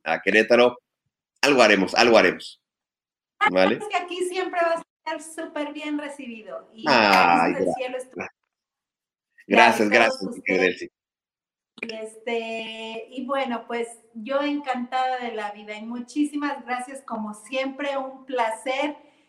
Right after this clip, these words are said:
Speaker 2: Ya ves que te decía, yo ya, ya todavía no me conecto,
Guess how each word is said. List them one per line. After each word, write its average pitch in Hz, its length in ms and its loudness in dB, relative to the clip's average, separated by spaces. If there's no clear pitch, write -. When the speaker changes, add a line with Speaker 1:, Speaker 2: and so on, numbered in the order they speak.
Speaker 2:
Ya 320 180 4
ves 359 160 -4
que 320 380 -8
te 240 120 -10
decía, 247 520 -10
yo 294 120 -8
ya, 302 240 -8
ya 320 180 -8
todavía 370 240 -6
no 359 80 -12
me 330 160 -12
conecto, 320 340 -12